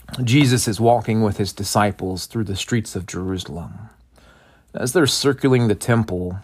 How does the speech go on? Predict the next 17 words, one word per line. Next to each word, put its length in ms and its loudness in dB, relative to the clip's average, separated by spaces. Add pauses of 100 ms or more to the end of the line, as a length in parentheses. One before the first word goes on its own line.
this 100 -18
grand 800 0
temple, 540 -6 (720)
these 240 2
once 440 2
small 440 2
town, 480 2
simple 500 0 (160)
fishermen 680 0
marvel 640 2
over 200 4
the 100 4
magnificence 960 2
of 160 -4
the 100 -4 (100)
whole 220 -2
structure. 720 -10